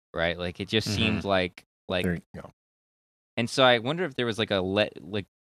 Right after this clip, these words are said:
Speaker 1: the people there were, like, letting their guards down about the kind of people that would be in their, their atmosphere.
Speaker 2: Right, right.
Speaker 1: Because, I mean, y-, like, I don't know, if you are in an environment where,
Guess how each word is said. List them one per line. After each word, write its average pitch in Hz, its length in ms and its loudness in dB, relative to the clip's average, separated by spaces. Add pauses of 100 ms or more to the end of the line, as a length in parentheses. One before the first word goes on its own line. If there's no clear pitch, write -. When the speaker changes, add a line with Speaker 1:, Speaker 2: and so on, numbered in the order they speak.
(120)
Speaker 1:
the - 80 -6
people 135 300 -2
there 110 180 4
were, 98 120 0
like, 95 200 2
letting 101 420 4
their 104 160 6
guards 92 540 4
down 87 640 -2 (500)
about 101 260 6
the 101 80 -2
kind 104 200 2
of 92 60 0
people 98 180 -2
that 92 80 0
would 87 60 -6
be 92 100 -2
in 92 120 0
their, 85 200 -2 (140)
their 90 180 0
atmosphere. 90 680 2 (340)
Speaker 2:
Right, 78 140 -4
right. 78 100 -10
Speaker 1:
Because, 104 400 -2
I 120 180 2
mean, 120 360 -4 (200)
y-, 117 180 -14
like, 101 300 -4 (140)
I 107 80 2
don't 127 100 -2
know, 104 160 -2
if 87 80 -12 (100)
you 113 380 -4
are 107 220 2
in 101 80 -4
an 92 300 -4 (100)
environment 98 560 -6
where, 92 460 -8